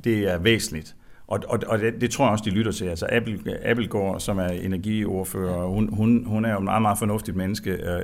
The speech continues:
og, og jeg tror, det, det bliver en intern diskussion, hvor jeg, hvor jeg oplever lidt, at, at de må, de vælger lidt kampe. Øh, men den her kamp, den må man altså, jeg er helt enig i, den må man altså ikke vælge fra. Det bliver nødt til at være en bred koalition i regeringen, der,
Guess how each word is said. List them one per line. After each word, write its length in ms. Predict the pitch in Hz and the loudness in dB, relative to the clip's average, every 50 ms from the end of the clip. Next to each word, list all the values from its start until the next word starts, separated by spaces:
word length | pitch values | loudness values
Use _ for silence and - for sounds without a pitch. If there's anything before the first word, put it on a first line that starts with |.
| 90 87 | -4 -6
og, 120 | 92 92 | -6 -8
og 200 | - - 95 95 | -6 -6 -6 -6
jeg 100 | 90 90 | -6 -6
tror, 340 | - - 120 113 101 90 - - - - - - - - | -4 -2 0 2 2 0 0 -6 -12 -12 -12 -6 -2 2
det, 240 | 110 104 101 - | 2 2 2 2
det 120 | - 113 101 | 0 0 2
bliver 160 | 120 120 110 | 4 4 4
en 80 | 104 104 | 4 4
intern 340 | 110 123 123 - 110 98 | 2 2 2 0 0 0
diskussion, 600 | 85 82 80 - - - - - 247 226 90 80 - - - - - - - | 0 -2 -4 -6 -6 -4 -2 0 0 0 0 -2 -4 -6 -8 -8 -8 -8 -6
hvor 120 | - 107 110 | -4 -2 0
jeg, 160 | 101 95 95 | 0 0 0
hvor 100 | 98 101 | -2 -2
jeg 100 | 98 - | -2 0
oplever 400 | - 131 135 139 120 107 101 101 | 0 0 2 2 2 2 2 2
lidt, 220 | 95 98 107 95 | 2 0 0 -2
at, 300 | - 90 90 90 - - - - - - - - - - - - - - - - - - - | -2 -4 -4 -6 -6 -12 -18 -20 -20 -20 -18 -18 -18 -18 -18 -18 -18 -18 -18 -16 -16 -12 -10
at 220 | - - - - | -10 -8 -4 2
de 60 | 117 | 4
må, 240 | 110 107 104 101 - - | 4 4 4 2 0 -2
de 180 | 117 98 90 | -2 0 2
vælger 260 | 98 101 104 104 107 98 | 2 4 4 6 4 4
lidt 220 | 95 127 127 - | 4 2 0 0
kampe. 460 | - - 95 98 123 131 131 92 82 - - - - - - - - - - | -2 -2 0 0 2 2 0 -2 -2 -4 -8 -14 -18 -18 -16 -16 -8 -2 2
Øh, 640 | 104 101 98 92 90 87 85 87 85 85 85 87 | 4 4 6 6 4 4 2 2 2 0 0 0
men 160 | 92 98 92 | 0 0 2
den 160 | 127 123 127 117 | 4 4 4 4
her 140 | 127 117 104 | 4 2 0
kamp, 280 | - 117 113 110 101 - | 0 -2 -2 -2 0 0
den 240 | 113 107 104 98 95 | 2 2 2 2 2
må 140 | 95 98 | 2 2
man 160 | 98 95 90 87 | 2 2 2 0
altså, 240 | 87 85 - 95 | 0 -2 -2 -2
jeg 120 | 90 95 98 | 0 0 0
er 40 | 98 | 2
helt 180 | 107 110 92 | 2 2 2
enig 220 | 95 101 104 101 95 | 2 2 2 2 2
i, 20 | |
den 240 | 95 98 101 98 92 | 0 0 0 0 0
må 120 | 95 92 | 0 0
man 120 | 90 87 82 | 0 0 0
altså 220 | 80 80 - 101 | -2 -2 -4 -4
ikke 120 | 95 101 | -4 -4
vælge 240 | 98 85 82 82 82 | -4 -4 -4 -4 -6
fra. 300 | 82 - 87 87 82 85 82 - - - - - | -6 -4 -4 -4 -6 -8 -10 -12 -16 -18 -10 -6
Det 100 | 107 92 | -6 -4
bliver 140 | 92 101 98 | 0 0 0
nødt 140 | 98 101 85 | 0 0 -2
til 100 | 98 98 | -4 -4
at 60 | 87 | -2
være 120 | 90 85 | -2 -2
en 100 | 85 87 | -2 -4
bred 260 | 82 - 101 101 98 90 | -2 0 0 0 0 -2
koalition 500 | - 95 90 85 82 - 113 101 95 90 | -2 -4 -4 -4 -2 -2 -2 -2 -2 -2
i 40 | |
regeringen, 560 | 82 90 90 85 85 98 98 92 87 87 85 85 | -2 -4 -4 -4 -2 -2 -2 -2 -2 -2 -2 -2
der, 160 | 85 82 | -2 -4